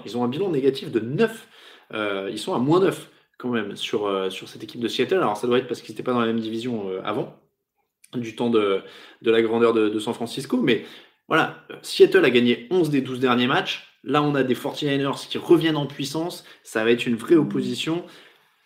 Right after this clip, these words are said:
C'est, pour moi, c'est une des rivalités de, de, de ces dernières années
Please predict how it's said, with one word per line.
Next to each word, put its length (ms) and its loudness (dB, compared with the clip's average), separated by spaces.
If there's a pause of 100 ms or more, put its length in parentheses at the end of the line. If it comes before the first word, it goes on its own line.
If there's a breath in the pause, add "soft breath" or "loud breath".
(340)
C'est, 340 -14
pour 200 4
moi, 240 2
c'est 420 8
une 180 2
des 140 8
rivalités 840 4
de, 380 2
de, 220 0
de 120 -2
ces 200 -2
dernières 400 2
années 560 0